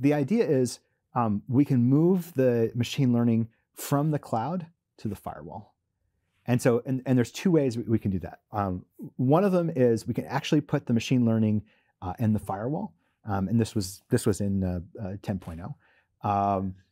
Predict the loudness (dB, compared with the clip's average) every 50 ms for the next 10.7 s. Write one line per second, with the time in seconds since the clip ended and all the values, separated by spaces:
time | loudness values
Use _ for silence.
0 | _ _ _ _ 0 2 2 2 4 2 0 0 -2 -2 -2 0 0 0 2 2
1 | 0 2 2 0 -2 0 2 0 0 0 -2 -4 -6 -6 -2 -2 0 2 2 4
2 | 4 4 4 4 2 0 0 0 0 2 2 2 2 2 0 -2 -4 -6 _ _
3 | _ -6 -4 -2 -2 0 -2 -4 -4 -6 -4 -4 -2 -2 -2 -2 0 0 2 2
4 | 0 0 0 -2 -2 -2 -4 -6 -8 -8 -8 -10 -12 -10 -12 -10 -10 -12 -8 -8
5 | -8 -8 -8 -10 -10 -10 -10 -10 -10 -10 -12 -14 -16 _ _ _ _ _ _ _
6 | _ _ _ _ _ 0 0 2 2 2 2 2 2 2 2 0 0 -2 -2 0
7 | 2 4 4 4 2 0 -2 -2 -2 -2 -2 0 -2 -4 -4 -2 -2 -4 -2 0
8 | 0 -2 -2 -2 -4 -2 0 0 2 2 2 0 0 0 0 0 2 0 0 0
9 | -2 -6 -6 -6 _ _ _ _ _ _ _ 2 4 4 4 4 0 -2 0 0
10 | 0 0 2 0 2 2 2 0 -2 -2 -4 -4 -4